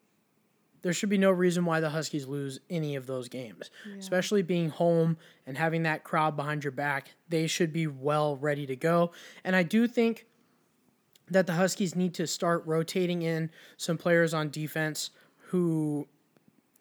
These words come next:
Speaker 1: were big names and big recruits, like Asa Turner.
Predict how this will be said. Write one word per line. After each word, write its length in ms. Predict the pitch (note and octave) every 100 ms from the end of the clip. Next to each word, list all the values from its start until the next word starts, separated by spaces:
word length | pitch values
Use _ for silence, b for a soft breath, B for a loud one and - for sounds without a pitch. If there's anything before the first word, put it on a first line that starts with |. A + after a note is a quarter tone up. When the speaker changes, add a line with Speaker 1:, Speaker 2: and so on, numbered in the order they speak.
| _
Speaker 1:
were 340 | D#3 D#3+ A3 C4
big 280 | G3 F#3+
names 400 | E3 D#3 D3+ D#3+ -
and 220 | E3+ D3
big 180 | D#3+ D3+
recruits, 600 | D3+ - D3+ D3+ - - B B -
like 180 | D3+ -
Asa 300 | F3 F3+ F3+
Turner. 500 | D3+ F#3 F#3 F#3+ F#3+